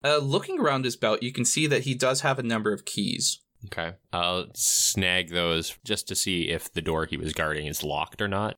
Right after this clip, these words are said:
Speaker 1: Okay.
Speaker 2: And yeah, I'll try the door first, very subtly. And if it's locked, then I'll just use the keys.
Speaker 1: Okay. The door is locked.
Speaker 2: Okay. I'll slowly, like, go one by one through the key ring until I find the right one.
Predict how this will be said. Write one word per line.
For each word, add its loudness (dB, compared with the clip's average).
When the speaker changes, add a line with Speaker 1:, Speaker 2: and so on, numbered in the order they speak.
Speaker 1:
Okay. -2
Speaker 2:
And -2
yeah, -2
I'll -2
try 0
the -2
door 0
first, -2
very -2
subtly. -2
And -2
if -4
it's -4
locked, -2
then -4
I'll -2
just -2
use -2
the -6
keys. -6
Speaker 1:
Okay. 0
The 2
door 4
is 0
locked. -4
Speaker 2:
Okay. -6
I'll -8
slowly, 0
like, -8
go 0
one -2
by -2
one -2
through -2
the -4
key -4
ring -4
until -6
I -4
find -6
the -8
right -4
one. -6